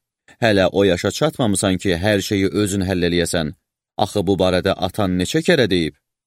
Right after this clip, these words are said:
Buna baxmayaraq, İda həyatın sevinc və ləzzətlərini duyur, məğrur və sərbəst böyüyürdü.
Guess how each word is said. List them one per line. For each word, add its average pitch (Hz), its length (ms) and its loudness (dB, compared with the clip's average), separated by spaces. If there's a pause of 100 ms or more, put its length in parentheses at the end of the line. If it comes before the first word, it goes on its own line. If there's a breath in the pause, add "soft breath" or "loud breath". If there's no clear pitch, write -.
(320)
Buna 131 300 4
baxmayaraq, 113 680 2 (120)
İda 107 440 2
həyatın 104 580 2
sevinc 117 480 0 (100)
və 98 160 4
ləzzətlərini 82 680 -2
duyur, 92 340 0 (340)
məğrur 98 580 -2
və 90 100 2 (180)
sərbəst 85 400 -2
böyüyürdü. 76 380 -8